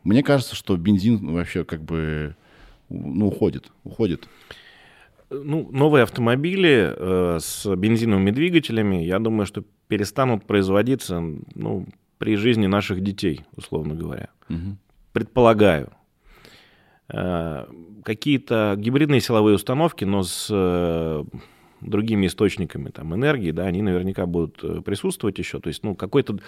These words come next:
Speaker 2: двигатель внутреннего сгорания в каком-то виде, наверное, еще подольше продержится.
Speaker 1: Ну,
Speaker 2: Но
Speaker 1: есть, э, есть разные сценарии, когда без него никак.
Speaker 2: Э, ну вот, да, в целом, то есть, в целом мы идем, э,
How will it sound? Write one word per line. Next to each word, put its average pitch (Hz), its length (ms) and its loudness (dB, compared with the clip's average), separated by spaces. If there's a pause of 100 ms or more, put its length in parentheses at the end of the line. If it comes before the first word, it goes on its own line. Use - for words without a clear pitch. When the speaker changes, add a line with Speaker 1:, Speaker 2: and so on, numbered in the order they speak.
(120)
Speaker 2:
двигатель 120 320 0
внутреннего 107 300 0
сгорания 120 320 2
в - 40 -4
каком-то 107 400 -2
виде, 123 260 2
наверное, 95 380 2
еще 92 180 -4
подольше 101 400 4
продержится. - 540 -10 (540)
Speaker 1:
Ну, 110 80 0
Speaker 2:
Но 151 80 8
Speaker 1:
есть, 135 180 6
э, 104 180 4
есть 117 280 0
разные 110 340 4
сценарии, 127 360 4
когда 95 180 0
без 92 140 -2
него 98 120 2
никак. 92 360 -2 (560)
Speaker 2:
Э, - 80 -18 (280)
ну 170 180 -2
вот, 151 300 2
да, 123 240 2
в - 60 -16
целом, 196 340 4
то 147 80 0
есть, 107 160 -2
в - 60 -16
целом 190 320 6
мы 147 240 4
идем, 127 500 4
э, 98 260 0